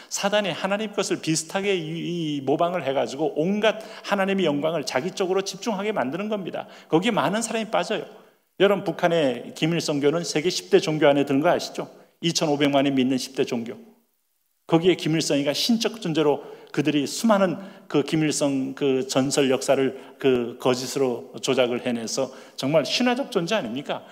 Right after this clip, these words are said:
김일성이가 그것을 어디서 봤겠어요? 성경 보고 한 거죠. 네? 그리고, 에, 당과 수령의 십 대 원칙 해가지고 성경의 십 계명 보고 거기에 딱 세뇌된 사람들은 한국 오면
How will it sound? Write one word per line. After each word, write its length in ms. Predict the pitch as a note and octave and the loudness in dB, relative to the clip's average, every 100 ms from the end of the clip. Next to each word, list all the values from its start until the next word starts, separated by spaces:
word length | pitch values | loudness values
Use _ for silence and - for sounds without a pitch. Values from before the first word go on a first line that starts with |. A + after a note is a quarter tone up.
| - | -18
김일성이가 520 | - D#3 F3+ - B3+ A3 | -2 0 0 0 0 0
그것을 280 | F#3 - | -2 0
어디서 260 | B2+ B2 F3+ | -2 0 0
봤겠어요? 460 | F#3 F#3 A#3+ A3+ - | -2 -2 -4 -4 -4
성경 560 | - - B3 E4+ G4+ F4+ | -6 -2 0 0 -2 -4
보고 200 | B3+ G#3+ | -4 -4
한 180 | G3+ A#2 | -4 -4
거죠. 540 | G#2+ - - - - - - | -8 -8 -10 -10 -12 -16 -10
네? 280 | C#3+ F#3 - _ _ _ | -10 -10 -16 _ _ _
그리고, 240 | - A3+ G3+ - - - | -2 4 4 2 -8 -2
에, 260 | F3 E3+ - | 0 2 2
당과 380 | C#3+ F#3 F#3 | 2 4 4
수령의 360 | E3+ F3 D#3 D3+ | 4 4 2 2
십 260 | - A3+ - | 0 0 4
대 80 | |
원칙 460 | G#3+ E3+ D3+ F#3 - | 6 6 2 -2 -2
해가지고 280 | C#3 B2+ B2+ | 2 2 0
성경의 400 | - A#3+ A#3+ G#3 | 0 2 2 2
십 180 | F#3+ - | -2 0
계명 260 | D#4+ C#4+ G#3 | 0 0 0
보고 400 | F3 G3+ - - - - | 2 2 -2 -12 -20 -2
거기에 400 | B3+ C4 C4 - | 0 2 0 2
딱 600 | B2+ G#2+ G2+ G2+ G2+ A2+ - - | 2 4 0 -4 -8 -12 -16 -10
세뇌된 440 | - G3+ G#3 G3+ G3+ | -2 0 2 0 -4
사람들은 480 | - E3+ F3 D3+ - - | -2 -2 0 -4 -4 -4
한국 340 | - G3+ A3+ | -2 -2 2
오면 300 | D#3+ C#3 F#3+ | 2 2 -2